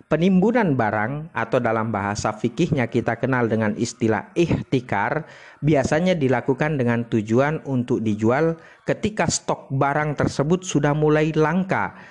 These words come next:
Akhirnya akan membuat harganya menjadi tinggi, mahal. Penimbunan tersebut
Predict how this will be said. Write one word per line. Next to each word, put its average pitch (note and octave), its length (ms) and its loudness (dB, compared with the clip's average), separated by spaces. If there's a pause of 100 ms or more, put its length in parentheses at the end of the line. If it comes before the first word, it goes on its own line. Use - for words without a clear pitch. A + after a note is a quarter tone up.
(400)
Akhirnya B2 880 0 (160)
akan D3 640 -4 (240)
membuat B2+ 560 2
harganya A#2 640 -2
menjadi A2+ 560 -2 (160)
tinggi, D3 480 -2
mahal. A2 560 -2 (560)
Penimbunan E3 560 2
tersebut B2+ 640 0